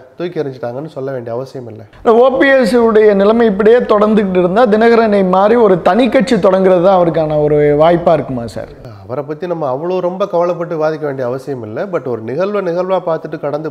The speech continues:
Speaker 1: போயிடலாம். தனி கட்சி எனக்கு தெரிஞ்ச ஒரு தொடங்குவாருன்னு நான் பார்க்கல. அவருடைய வயது, மனநிலை எல்லாத்தையும் மனசுல வச்சு யதார்த்தமான வார்த்தையா நான் இதை சொல்றேன். அவருடைய அனுபவ அறிவை வச்சு வியூக அரசியல் செய்வார்னு, அதுக்காக காய் வெட்டி கட்டிக்கிட்டு காசிக்கெல்லாம் போக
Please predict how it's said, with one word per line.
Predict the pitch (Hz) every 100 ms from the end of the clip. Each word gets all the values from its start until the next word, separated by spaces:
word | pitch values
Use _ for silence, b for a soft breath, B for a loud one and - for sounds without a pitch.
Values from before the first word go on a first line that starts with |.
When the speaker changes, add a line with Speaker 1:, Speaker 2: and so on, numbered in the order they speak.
| 139
Speaker 1:
போயிடலாம். | 135 123 170 175
தனி | 175 240
கட்சி | 220 202 196 165
எனக்கு | 180 175 165
தெரிஞ்ச | 175 180
ஒரு | 139
தொடங்குவாருன்னு | 135 143 139 127 127
நான் | 107 107
பார்க்கல. | 104 104 - _ b b b b b
அவருடைய | 127 135 147
வயது, | 156 175 175 170
மனநிலை | 151 160 151 147 139
எல்லாத்தையும் | 147 147 143
மனசுல | 139 139 131
வச்சு | 131 190 135
யதார்த்தமான | 156 160 165 160 156 131
வார்த்தையா | 120 131 123
நான் | 117
இதை | 104 -
சொல்றேன். | 101 104 175 - b b b
அவருடைய | 160 165 170 175
அனுபவ | 233 220 202 165
அறிவை | 175 180 160
வச்சு | 156 202 165
வியூக | 180 170 143
அரசியல் | 139 147 135 123
செய்வார்னு, | 117 113 110 110 110 120 123
அதுக்காக | 127 165 160 160 139
காய் | 143 165 151
வெட்டி | 139
கட்டிக்கிட்டு | 139 139 135 131
காசிக்கெல்லாம் | 139 139 127 127
போக | 123